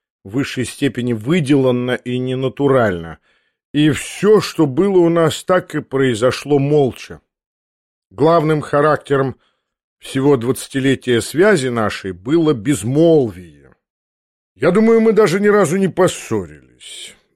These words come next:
Правда, я часто отлучался и оставлял её одну, но кончалось тем, что всегда приезжал обратно. Nous revenons toujours. Мы всегда возвращаемся, французский.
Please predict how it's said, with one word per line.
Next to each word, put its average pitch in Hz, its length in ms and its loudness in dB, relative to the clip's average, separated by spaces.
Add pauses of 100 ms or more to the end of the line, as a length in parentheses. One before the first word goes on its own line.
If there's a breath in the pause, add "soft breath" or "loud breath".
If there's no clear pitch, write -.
Правда, 139 280 0
я 147 160 4
часто 156 360 0
отлучался 165 720 0
и 107 60 -2
оставлял 117 640 0
её 113 440 0
одну, 143 400 0 (500 soft breath)
но 202 180 4
кончалось 180 680 0
тем, 190 220 0
что - 220 -2
всегда 135 420 -2
приезжал 143 760 0
обратно. 117 720 -2 (800)
Nous 202 580 0
revenons 151 640 2
toujours. 143 600 -2 (1500)
Мы 135 160 0
всегда 143 300 0
возвращаемся, 131 760 -2
французский. 80 760 -18